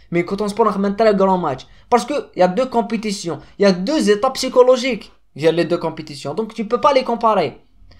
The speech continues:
Donc, Nzara, Bli, le match est gagné contre l'équipe à Sfax. La G S K sort avec un autre moral, la G S K sort avec une autre envie, et certainement, la G S K sort avec un autre projet.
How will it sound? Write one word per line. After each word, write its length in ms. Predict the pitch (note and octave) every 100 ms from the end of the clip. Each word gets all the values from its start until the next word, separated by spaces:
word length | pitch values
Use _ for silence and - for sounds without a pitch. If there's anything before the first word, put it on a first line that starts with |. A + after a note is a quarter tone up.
| - -
Donc, 200 | A3 A#3+
Nzara, 380 | A3+ A#3+ D4
Bli, 300 | A3+ G3+ A#3
le 80 | A3
match 220 | A3+ C4 B3+
est 80 |
gagné 240 | A#3+ B3 G#3
contre 260 | A3 G3
l'équipe 340 | F3+ F3+ G3 F#3+
à 240 | F3 F3
Sfax. 460 | F#3 - D4 D4+ - - -
La 100 | G3+
G 100 | F#3+
S 120 | G3
K 100 | G3+
sort 120 | G3 F3+
avec 240 | E3 E3+
un 100 | G3+
autre 180 | B3+ G3+
moral, 440 | E3 D#3 A3+ E4 - - D#3+
la 80 |
G 80 | D#3+
S 100 | E3
K 60 | F3+
sort 160 | F3+
avec 240 | D#3+ D#3+ E3
une 100 | G3
autre 220 | A#3 F#3+
envie, 440 | D#3+ C#3+ C#4+ D#4+ - _ -
et 80 | D#3+
certainement, 640 | - G#3 G#3 G3+ A#3+ D4
la 80 | A3+
G 100 | D3+
S 140 | D#3+ F#3+
K 80 |
sort 200 | F#3 A3
avec 280 | F3 D#3+ F#3+
un 100 | F3+
autre 160 | B3+ -
projet. 640 | G3 G3 B3 A3+ -